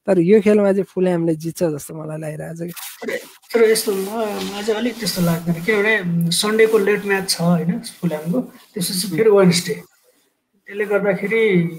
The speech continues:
Speaker 2: Scott पनि अलि tidy छ, होइन, उनीहरूको अप्सन
Speaker 1: स्कट
Speaker 2: धेरै
Speaker 1: टाइट
Speaker 2: छैन,
Speaker 1: छ,
Speaker 2: त्यो
Speaker 1: तर इभर्टनसँग
Speaker 2: त्यसले गर्दा
Speaker 1: कस्तो,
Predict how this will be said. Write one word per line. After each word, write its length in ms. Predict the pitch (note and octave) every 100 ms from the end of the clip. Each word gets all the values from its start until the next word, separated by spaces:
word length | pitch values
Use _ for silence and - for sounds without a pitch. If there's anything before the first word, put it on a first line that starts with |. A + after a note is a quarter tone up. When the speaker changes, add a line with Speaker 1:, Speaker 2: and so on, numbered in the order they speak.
| - - -
Speaker 2:
Scott 540 | F3+ F#3 F#3 F3+ -
पनि 120 | A3 G3
अलि 360 | G3 F#3 E3 - _ _ _ _ E3+ - _ _ _ _ _
tidy 320 | - F3+ F3+ F#3+
छ, 140 | E3
होइन, 280 | F3 E3 F#3+ F3+ - _ _ _
उनीहरूको 480 | E3+ D#3+ E3+ D#3+ D#3
अप्सन 280 | - - F3+
Speaker 1:
स्कट 80 | E3
Speaker 2:
धेरै 180 | D#3
Speaker 1:
टाइट 140 | A#3 F#3
Speaker 2:
छैन, 200 | F3+ F3+
Speaker 1:
छ, 40 | -
Speaker 2:
त्यो 160 | G#3 E3+
Speaker 1:
तर 340 | E3+ F3 C4 - -
इभर्टनसँग 460 | C4 C4+ B3+ C4+
Speaker 2:
त्यसले 160 | A#3+ C4
गर्दा 240 | F#4+ -
Speaker 1:
कस्तो, 200 | - -